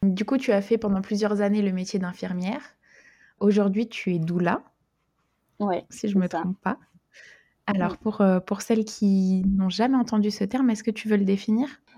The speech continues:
Speaker 2: Euh, ouais, alors une doula, c'est, euh, une personne non médicale. Donc, euh, ça veut dire que s'il y en a qui nous écoutent, qui sont pas du milieu médical, elles peuvent se lancer dans le métier de doula.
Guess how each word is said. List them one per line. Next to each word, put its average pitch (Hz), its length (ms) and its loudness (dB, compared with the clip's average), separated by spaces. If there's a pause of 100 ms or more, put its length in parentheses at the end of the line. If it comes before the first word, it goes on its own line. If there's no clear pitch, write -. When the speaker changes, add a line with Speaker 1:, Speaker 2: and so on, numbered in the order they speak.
(100)
Speaker 2:
Euh, 202 160 4
ouais, 226 260 2
alors 202 220 0
une 208 140 0
doula, 208 280 0
c'est, 214 180 -4
euh, 180 260 0
une 185 100 -4
personne 247 340 2
non 240 100 6
médicale. 226 560 2
Donc, 185 320 -10
euh, 185 60 -6
ça 185 120 -4
veut 185 60 0
dire 202 160 -4
que 190 100 -10
s'il 190 200 -8
y 185 80 0
en 175 120 -2
a 196 80 -6
qui - 140 -10
nous 185 120 -4
écoutent, 185 220 -8
qui - 60 -20
sont - 120 -8
pas 185 140 -4
du 190 80 -8
milieu 185 140 -4
médical, 185 460 -2
elles - 80 -20
peuvent 214 200 -6
se - 140 -6
lancer 190 280 -8
dans 190 120 -8
le 180 60 -6
métier 175 260 -8
de 190 100 -6
doula. 175 320 -6